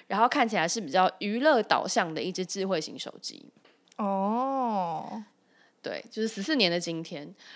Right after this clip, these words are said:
Speaker 1: 然后我，我觉得在查的时候发现比较，比较有趣的是，当时啊，他们在，就是 Apple 在开发这只手机的时候，其实是高度机密，所以他们的员工，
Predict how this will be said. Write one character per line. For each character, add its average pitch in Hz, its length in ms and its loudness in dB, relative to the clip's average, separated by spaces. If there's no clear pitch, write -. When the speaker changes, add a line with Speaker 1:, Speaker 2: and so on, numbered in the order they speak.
Speaker 1:
然 220 120 4
后 349 200 6
我， 214 180 0
我 214 100 0
觉 262 140 -2
得 339 80 4
在 415 140 4
查 220 220 2
的 220 40 4
时 277 60 4
候 254 40 4
发 269 60 4
现 285 100 4
比 202 60 -4
较， 233 140 8
比 - 280 -10
较 294 120 8
有 202 180 6
趣 254 220 0
的 185 100 4
是， 214 160 0
当 285 320 6
时 160 320 2
啊， 143 260 2
他 269 160 2
们 226 120 0
在， 220 180 8
就 - 180 -4
是 247 240 4
Apple 233 260 8
在 214 140 6
开 196 260 4
发 190 160 6
这 190 120 -2
只 190 80 0
手 151 180 0
机 170 160 -4
的 156 80 0
时 170 80 -2
候， 175 60 2
其 180 120 0
实 170 60 0
是 214 140 0
高 185 260 8
度 175 280 0
机 156 340 -2
密， 160 280 -2
所 311 120 6
以 320 40 10
他 330 80 10
们 285 100 4
的 208 80 8
员 175 380 4
工， 208 360 4